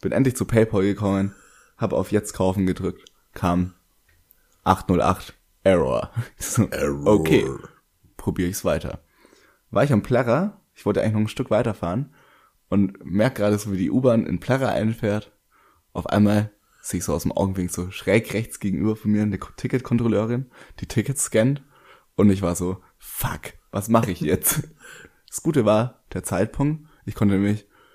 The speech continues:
Speaker 1: stand relativ nah an der Tür, konnte mich noch schnell rausdrängen und bin so gut davon gekommen auf jeden Fall. Aber es war sehr
Speaker 2: Sechzig,
Speaker 1: knapp.
Speaker 2: sechzig Euro gespart.
Speaker 1: Sechzig Euro gespart.
Speaker 2: Obwohl du ein Ticket hättest kaufen wollen.
Speaker 1: Ich wollte ehrlich sein.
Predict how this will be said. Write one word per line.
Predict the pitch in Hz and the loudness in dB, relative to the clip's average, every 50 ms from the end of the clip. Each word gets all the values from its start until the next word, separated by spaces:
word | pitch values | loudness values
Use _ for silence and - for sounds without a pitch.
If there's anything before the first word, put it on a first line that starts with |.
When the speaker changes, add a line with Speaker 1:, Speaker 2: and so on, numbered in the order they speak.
| _ _ _ _ _ _ | _ _ _ _ _ _
Speaker 1:
stand | - - - 120 123 | -4 0 2 4 4
relativ | 117 113 123 117 - 117 - | 6 4 4 4 2 0 0
nah | 117 104 104 | 0 2 2
an | 104 | 2
der | 101 95 | 2 0
Tür, | - - 113 113 120 117 - | 0 0 0 0 0 0 -2
konnte | - 117 104 98 | -2 0 2 2
mich | 98 104 98 - | 2 2 2 0
noch | 107 101 - | -4 -4 -4
schnell | - 101 98 | -4 -4 -2
rausdrängen | 85 87 92 120 - - - - 104 113 117 120 135 139 135 - _ _ - - - - - _ _ _ _ | 0 0 0 0 -2 -4 -6 -6 -4 -4 -2 -2 -4 -4 -6 -8 _ _ -20 -20 -20 -20 -20 _ _ _ _
und | - 104 95 | 0 2 2
bin | 104 101 101 | 4 4 2
so | 104 - 107 107 123 123 | 2 2 2 2 2 2
gut | - - 101 - | 0 -4 -4 -4
davon | 104 - - 151 147 | -4 -4 -2 -2 -2
gekommen | 120 95 - - - - - - | 0 -2 -2 -4 -6 -4 -4 -6
auf | 90 - - | -6 -6 -8
jeden | - 95 90 95 | -8 -8 -8 -8
Fall. | - - 85 92 101 - - | -6 -6 -8 -8 -8 -4 -2
Aber | - 101 107 | 0 2 2
es | 123 110 | 2 2
war | 95 | 0
sehr | 95 - - - 123 101 | 0 0 0 2 4 4
Speaker 2:
Sechzig, | 110 92 - | 2 2 0
Speaker 1:
knapp. | - 78 73 - - _ _ _ | -4 -6 -6 -8 -12 _ _ _
Speaker 2:
sechzig | - - - 127 113 - - - 117 110 104 | -4 -2 -2 -2 -2 -4 -6 -6 -6 -6 -6
Euro | 98 87 82 78 | -6 -6 -6 -8
gespart. | 76 - - - 98 95 - | -10 -10 -4 -4 -4 -2 -2
Speaker 1:
Sechzig | 123 135 151 | -4 -2 -2
Euro | 139 160 127 101 | -2 -2 0 -2
gespart. | 90 85 - - - - - - - _ _ _ _ _ _ _ _ _ _ _ _ _ _ | -2 -4 -6 -8 -10 -10 -10 -10 -12 _ _ _ _ _ _ _ _ _ _ _ _ _ _
Speaker 2:
Obwohl | 107 98 95 110 123 131 | -2 2 4 6 6 6
du | 135 143 | 4 2
ein | 120 104 95 | 0 -2 -2
Ticket | - 123 113 123 104 - - | -2 -2 -2 -2 -4 -2 -4
hättest | 95 87 90 - - | -4 -4 -4 -8 -6
kaufen | - 92 87 - 90 82 | -4 -4 -4 -4 -6 -6
wollen. | 80 76 76 73 73 73 | -6 -6 -6 -8 -8 -6
Speaker 1:
Ich | - 101 - 98 | -6 -6 -2 2
wollte | 95 98 127 - 135 | 2 2 4 2 0
ehrlich | - - 98 117 113 101 - | -2 -2 -2 -2 -2 -2 -4
sein. | - - - 87 90 95 | -4 -6 -4 -4 -4 -6